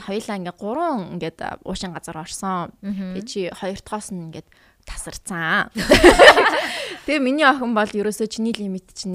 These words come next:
Speaker 1: ингээ те, а, нэг, нэг, нэг пи-, юу илээ? Яг уусан юмнууд нь бичсэн заяа. Нэг том пив, нэг ийм юу, тэгээ нэг ийм юм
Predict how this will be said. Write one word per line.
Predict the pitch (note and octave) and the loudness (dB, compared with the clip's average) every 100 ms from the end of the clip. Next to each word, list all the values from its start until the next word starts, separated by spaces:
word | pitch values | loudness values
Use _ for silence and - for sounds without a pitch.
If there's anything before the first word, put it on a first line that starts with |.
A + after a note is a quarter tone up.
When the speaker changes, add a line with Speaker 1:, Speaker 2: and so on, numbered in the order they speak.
| F3 | -6
Speaker 1:
ингээ | E3+ | -6
те, | F3 A#3+ C4 _ _ _ | -2 -4 -4 _ _ _
а, | C#3+ D3 D3 - - - - | -8 -6 -6 -6 -8 -12 -6
нэг, | F#3+ F#3+ - - | -4 -4 -6 -8
нэг, | G3+ A#3+ - - - - _ - | -4 -2 -4 -10 -12 -20 _ 0
нэг | B3+ - - | 0 0 -12
пи-, | - - | -12 -6
юу | B3+ B3 | -4 -2
илээ? | C#4+ D4 | -2 -2
Яг | F3 G#3+ - | 0 0 2
уусан | B3+ C#4 A#3 | 0 0 -4
юмнууд | G3+ | -4
нь | F#3+ | -8
бичсэн | - - F3+ | -10 -10 -10
заяа. | - - | -8 -4
Нэг | A3 - | -4 -4
том | - G#3 F#3+ | -12 -10 -8
пив, | - G3 F#3+ F#3+ | -8 -6 -4 -2
нэг | G#3 G3+ | -4 -4
ийм | F#3+ F#3 F3+ | -8 -6 -6
юу, | F3+ F#3+ _ - | -8 -10 _ -6
тэгээ | G3+ | -4
нэг | G3+ F#3 | -4 -6
ийм | E3+ | -8
юм | E3 | -10